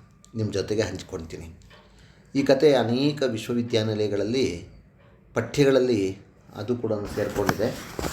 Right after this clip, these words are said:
ಎಷ್ಟು ಜನ ಬಹಳ ಇಷ್ಟಪಡ್ತಕ್ಕಂತಹ ಒಂದು ಕತೆ. ಈ ಕತೆ ಯಾವುದು ಅಂದರೆ, ಮೊಲವು ಸಿಂಹವನ್ನು ಕೊಂದ ಕತೆ.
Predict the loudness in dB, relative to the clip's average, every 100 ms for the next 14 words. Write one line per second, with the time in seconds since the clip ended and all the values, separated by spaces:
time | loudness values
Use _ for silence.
0 | -6 -8 -4 0 0 0 0 0 0 0
1 | 0 0 0 0 -4 -2 -4 -4 -2 0
2 | 0 -2 -4 -4 -4 -6 -12 -20 -20 -20
3 | -20 -20 -20 -20 -20 -10 2 6 6 8
4 | 8 6 2 -4 -14 -6 0 2 2 2
5 | 0 0 -2 -4 -6 0 2 4 2 -4
6 | 0 6 6 6 0 -2 -2 0 0 0
7 | -2 -4 -4 -2 -2 -2 -2 -2